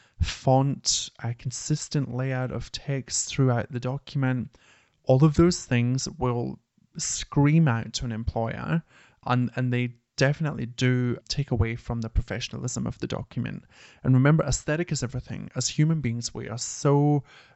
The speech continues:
aesthetically driven, most of us. Do you know, we look at something and we go, "Oh, that looks nice. It looks expensive. We're gonna buy that." The same rule applies to a manager. Yeah, if it looks really well put together,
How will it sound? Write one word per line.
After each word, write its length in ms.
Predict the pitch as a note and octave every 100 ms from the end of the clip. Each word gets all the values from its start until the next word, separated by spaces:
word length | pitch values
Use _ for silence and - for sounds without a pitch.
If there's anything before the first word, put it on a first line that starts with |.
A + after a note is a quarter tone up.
| -
aesthetically 560 | A#2+ - A#2+ C3 C#3 A#2+
driven, 640 | A#2 A#2 A#2 A#2+ G2+ G#2+
most 360 | A#2 B2 -
of 100 | -
us. 320 | - - C#3+ -
Do 100 | B2
you 60 |
know, 60 | A#2+
we 160 | A#2+
look 240 | A#2 A#2+ A#2+
at 120 | -
something 320 | - B2+ C3+
and 80 | B2+
we 60 | C3
go, 140 | - -
"Oh, 220 | F3 E3
that 240 | E3 -
looks 340 | G2+ - - -
nice. 560 | C#3 C3+ - - - - _ _
It 60 | D3
looks 240 | D#3+ -
expensive. 800 | D#3+ - C3 - B2 A#2+ - B2
We're 60 | C3
gonna 180 | B2+ A#2+
buy 400 | A#2 A#2+ B2 B2
that." 240 | A#2+ B2 - - - - -
The 120 | D3
same 360 | - D3 D3+ D#3
rule 140 | D3
applies 540 | C3 - A#2+ A#2+ B2
to 140 | - B2+
a 40 |
manager. 440 | A2+ A2+ A#2+ A#2+ B2
Yeah, 220 | A#2 C3
if 100 | -
it 100 | C#3
looks 260 | E3+ -
really 380 | - D3+ D3+ D3
well 220 | C3+ C3
put 180 | - -
together, 560 | - - A#2+ C#3+ F#3